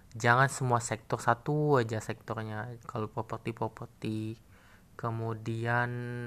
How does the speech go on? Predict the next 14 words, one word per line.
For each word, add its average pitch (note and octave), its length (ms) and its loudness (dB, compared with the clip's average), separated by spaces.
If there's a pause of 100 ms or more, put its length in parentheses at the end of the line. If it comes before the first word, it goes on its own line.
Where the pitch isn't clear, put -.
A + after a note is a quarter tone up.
(140)
ini, A2+ 560 -4
eh, A2 720 -2 (180)
eh, A#2 320 -4
konsumer-konsumer A2+ 880 -6
atau A#2 400 -4 (320)
perbankan-perbankan. A2 960 -4
Jadi A2+ 160 -4 (480)
dipisah A#2+ 480 0
sahamnya A2 560 -4
itu, A2+ 400 -8 (320)
jangan A#2 480 -4
semuanya. A2 720 -4 (400)
Kemudian, A#2 880 2
eh, A2+ 560 0